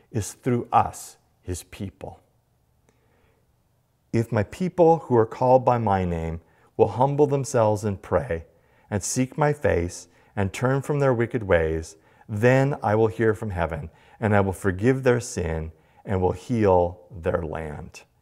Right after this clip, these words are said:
God chooses to heal the land after God's people have returned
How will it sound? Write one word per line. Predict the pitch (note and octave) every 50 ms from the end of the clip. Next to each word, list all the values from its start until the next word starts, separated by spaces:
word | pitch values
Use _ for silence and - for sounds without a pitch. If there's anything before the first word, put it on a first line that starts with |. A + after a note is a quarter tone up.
| _ _ _ _ _ _ _ _ _ _ -
God | - A2 A#2 B2 C#3 C3 B2
chooses | - - - - - F3+ F#3 F#3 F#3 E3+ A2+ F#2+ F#2 F#2+ F#2 F#2+ F#2+ F#2+ - _ _ _ _ _ _ _ _ _ _ _ _ _ _
to | - - A#2
heal | G#2 - - - D#3+ D#3+ F3 F3+ F3 E3+ E3
the | D#3 C#3 C3 C3+ C3+
land | A#2+ A2+ G#2+ F#2 E2+ E2 E2 D#2+ C#2+ D#2+ F2 F2 _ _ _ _ _ _
after | A#2 A#2 C3 C#3 - - - D3 C3+
God's | A#2 G#2 G#2 G2 G2 G2 G2 F#2 - - _ _
people | - - D#3+ D3+ D3+ _ - - - - F#2+ - _ _ _ _
have | _ - F#2 E2+
returned | F#2+ F2+ F2 - - G#2+ F#2 F2+ E2+ E2 -